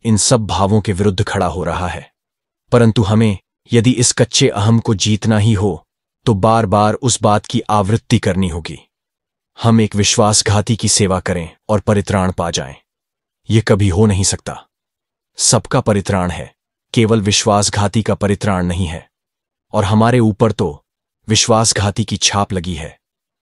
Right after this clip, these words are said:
हम अपनी आत्मा के विरुद्ध विश्वासघाती हैं। हम जब अपने यथार्थ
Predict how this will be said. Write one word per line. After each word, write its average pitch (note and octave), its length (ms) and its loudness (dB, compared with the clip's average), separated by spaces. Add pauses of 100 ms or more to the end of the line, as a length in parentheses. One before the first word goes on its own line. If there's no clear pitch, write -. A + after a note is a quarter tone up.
(340)
हम A#2+ 140 4
अपनी A2+ 260 2
आत्मा G#2 320 2
के G#2 120 -2
विरुद्ध G2 320 0
विश्वासघाती F#2+ 840 -2
हैं। D#2 260 -10 (800)
हम A2+ 180 4
जब A#2 220 2
अपने A2 320 0
यथार्थ A2 560 0